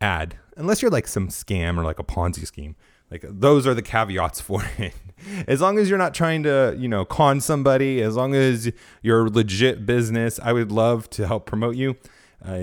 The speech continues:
even if it is just a side hustle, we need to be encouraging each other to be, uh,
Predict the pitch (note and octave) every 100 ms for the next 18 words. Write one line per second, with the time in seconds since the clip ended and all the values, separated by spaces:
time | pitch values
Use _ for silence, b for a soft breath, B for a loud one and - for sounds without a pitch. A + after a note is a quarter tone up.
0 | F#2+ C3+ B2+ B2 A2+ B2 C3 F3 A#2 G#2
1 | - G2+ G#2+ A2 A#2 - D3 A#2 B2 D#3
2 | D#3 D#3+ D3 C3+ C3+ A2+ D#3 D#3 C3+ B2+
3 | A2 - G#2 G#2 G2 b b b b -
4 | - - F3+ D3 A#2+ A#2+ B2+ b b b
5 | _ _ _ _ - B2 B2 A2 _ _
6 | _ _ _ - G#2+ F2+